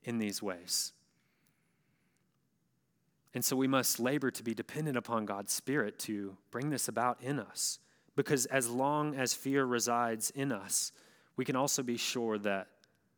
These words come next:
love is being muted, at least in some ways.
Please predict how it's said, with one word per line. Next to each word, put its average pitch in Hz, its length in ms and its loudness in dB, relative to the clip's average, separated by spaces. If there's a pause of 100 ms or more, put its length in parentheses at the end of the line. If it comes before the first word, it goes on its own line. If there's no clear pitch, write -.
(1400)
love 120 520 2
is 104 580 -2 (380)
being 123 280 0
muted, 117 460 2
at 117 100 -2
least 127 360 0
in 104 280 -4 (220)
some 113 360 0
ways. 107 540 -4